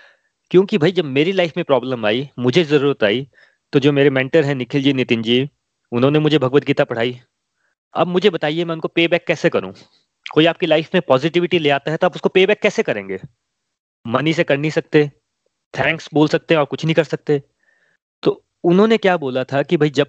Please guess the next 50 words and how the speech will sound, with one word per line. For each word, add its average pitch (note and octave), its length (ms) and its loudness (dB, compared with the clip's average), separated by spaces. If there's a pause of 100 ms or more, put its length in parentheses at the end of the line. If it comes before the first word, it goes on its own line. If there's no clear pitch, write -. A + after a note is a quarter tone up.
(100)
किसी E3 200 0
को F3+ 80 4
कोई E3+ 140 0
जरूरत C3 480 0
हो, B2 120 -2
जो C3 120 0
मैं C3+ 120 -2
आज B2+ 140 -2
आपको B2+ 280 -4
बोल A#2 180 -4
रहा A2+ 140 0
हूँ, C#3+ 100 -4 (480)
तो D3+ 60 0
प्लीज G3 520 0 (400)
उसको D#3 300 2
कोई D#3 120 6
WhatsApp B2+ 480 -2
फॉरवर्ड D3 300 -2
कर C#3 120 0
दो, C3+ 120 0
उसको C3+ 180 -2
सत्संग C3 360 -4
का C3 80 -2
रिकॉर्डिंग A#2 400 -2
फॉरवर्ड C#3+ 340 -2
कर C3+ 120 0
दो D3 120 0
कि G3 180 0 (320)
उसकी - 300 0
लाइफ E3+ 220 0
ट्रांसफॉर्म B2 380 -2
हो G2+ 100 -8
सके। F2+ 260 -8 (840)
वो C3 80 2
तो D3+ 80 0
भगवान C#3 280 2
की D#3+ 100 -4
बहुत C#3+ 220 -2
कृपा D3 260 2
है D3 100 -2
कि D3+ 120 -8
मैं D3 100 -2
ये C3+ 120 0
सत्संग D#3+ 320 -2
ही E3+ 80 2
लीड D#3 200 -2
कर C#3 140 -2
पा B2 160 0
रहा C3 120 0
हूँ। F3+ 120 -8